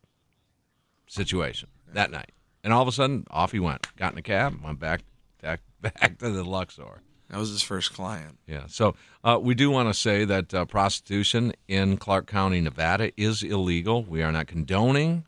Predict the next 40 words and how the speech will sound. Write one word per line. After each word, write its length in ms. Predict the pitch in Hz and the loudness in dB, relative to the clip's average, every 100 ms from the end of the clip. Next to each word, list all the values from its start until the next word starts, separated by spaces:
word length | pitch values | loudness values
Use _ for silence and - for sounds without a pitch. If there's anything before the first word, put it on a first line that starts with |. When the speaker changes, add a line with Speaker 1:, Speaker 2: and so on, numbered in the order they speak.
| - | -6
Speaker 1:
or 120 | 98 | -6
promoting 640 | - 104 101 87 73 67 - | 0 2 2 2 -2 -8 -10
in 140 | 82 | -4
any 180 | 85 85 | -2 0
way, 160 | 85 | -2
shape, 260 | 80 85 78 | -4 -6 -8
or 60 | 85 | -10
form. 360 | - 196 104 | -2 2 2
However, 680 | 78 113 165 117 208 139 170 - _ _ _ _ | 2 2 4 4 4 2 0 -6 _ _ _ _
if 160 | - 98 | -10 -6
you 80 | 101 | 2
go 140 | 117 | 4
to 60 | 101 | 4
the 80 | 98 | 2
next 260 | 101 - | 0 -2
county 340 | 110 104 95 104 | 0 2 4 2
over, 240 | 151 110 | 2 2
I 60 | 90 | 0
think 220 | - 160 | -2 -4
it's 140 | 82 | -2
Nye 380 | 85 78 78 98 | 0 0 2 0
County, 500 | - 110 110 120 135 - _ _ _ _ _ _ _ _ - | -2 0 0 0 -4 -10 _ _ _ _ _ _ _ _ -6
uh, 220 | 87 85 | -2 0
then 180 | 78 104 | 2 4
it 100 | 104 | 4
is 220 | 92 80 | 2 -2
legal. 300 | 76 60 - _ _ _ _ _ _ _ _ _ _ _ | -10 -14 -20 _ _ _ _ _ _ _ _ _ _ _
Not 200 | 113 120 | 2 2
that 100 | 120 | 4
I'm 140 | 110 101 | 2 2
an 60 | |
expert. 320 | 85 - - - | 0 -4 -14 -4
Speaker 2:
I 60 | 131 | 0
was 100 | 139 | 4
gonna 120 | 151 | 4
say, 240 | - 139 | 4 2
and 100 | 120 | 0
you're 180 | 123 131 | 0 0
wondering 420 | 131 131 131 127 127 | 0 0 -2 -2 0
why 420 | 123 117 107 | 0 0 -2